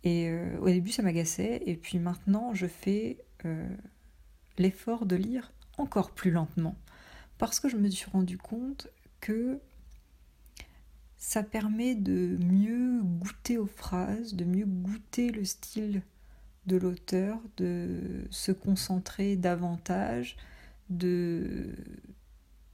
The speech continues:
f-, d'éclaircir la structure du texte,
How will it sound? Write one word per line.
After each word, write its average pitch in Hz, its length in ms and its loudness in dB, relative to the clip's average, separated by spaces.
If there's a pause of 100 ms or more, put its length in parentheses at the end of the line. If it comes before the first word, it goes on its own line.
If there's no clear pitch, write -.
(300)
f-, - 260 -18 (520)
d'éclaircir 220 760 0
la 185 100 0
structure 196 720 -2
du 170 160 -4
texte, - 760 -2